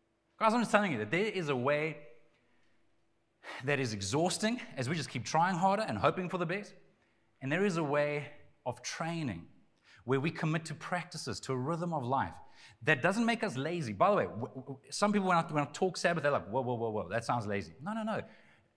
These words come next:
The, the first part of that is you work for six days. Some people need to hear that part. Okay. But, but it's not about being lazy.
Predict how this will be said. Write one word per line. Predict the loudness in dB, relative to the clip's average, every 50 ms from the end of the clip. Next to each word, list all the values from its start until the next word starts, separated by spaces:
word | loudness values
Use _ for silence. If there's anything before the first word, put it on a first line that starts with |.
| _ -16 -6 0
The, | 4 4 4
the | 6 4 2 2
first | 4 4 4 4 4 4
part | 4 4 6 6
of | 6
that | 4 4 2
is | 0 -2 0
you | 0 0
work | 2 2 2 2 2 0
for | -2 -2
six | 0 0 0 0 0
days. | 0 0 -2 -4 -12 -18 -20 _ _ _ _ _ _ _ _ _ _ _ _ _ _ -2
Some | 0 0 2
people | 2 0 0
need | 0 0
to | 0
hear | 0 2
that | 2 2 2 2
part. | 4 2 2 2 0 -2
Okay. | 2 2 2 0 0 -8 -18 -20 -20 -20 _ _ _ 0
But, | 0 0 0 0 -10 -20 -20 _ _ _ _ _ _ _ _ _ 0
but | 0 0 0 -2 -14 -18 -16 -12
it's | -6 0
not | 0 2 2
about | 4 4 2 2 2 0
being | -2 0 0 0 -2 -4 -6 -8 -14 -20 -20 -20 _ -16
lazy. | -8 -4 -2 -2 0 0 -2 -2 -4 -4 -6 -8